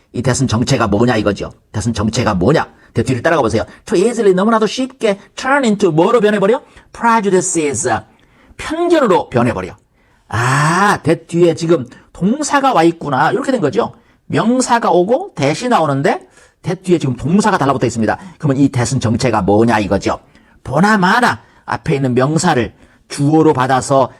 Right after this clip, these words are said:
작은 문장으로 설명해주는, 그죠? 형용사적 덩어리죠. 그래서 앞에 있는 사회적인 어떤 치우친 생각들, 그리고 문화적인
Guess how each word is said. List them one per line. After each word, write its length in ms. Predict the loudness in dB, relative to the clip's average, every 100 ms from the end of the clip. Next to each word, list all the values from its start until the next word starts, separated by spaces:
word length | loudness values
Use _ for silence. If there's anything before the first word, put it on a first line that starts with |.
| _
작은 280 | -4 0 0
문장으로 480 | 2 0 0 2 0
설명해주는, 640 | -2 -2 0 0 -2 -6 -10 _ _ _
그죠? 260 | -4 -2 -2
형용사적 560 | 0 2 2 0 -2 0
덩어리죠. 480 | 0 0 -2 -6 -10 _ _ _ _ -4
그래서 460 | -2 2 0 -2 -6
앞에 260 | -8 0 2
있는 340 | 2 0 -2 -10
사회적인 600 | -8 0 2 2 2 0 -2 -12 -12
어떤 320 | -4 -2 -2
치우친 440 | -4 -8 -6 -6
생각들, 560 | -6 -4 -4 -2 -4 -4 -8
그리고 320 | -2 2 2 2
문화적인 640 | 2 2 2 0 -2 -4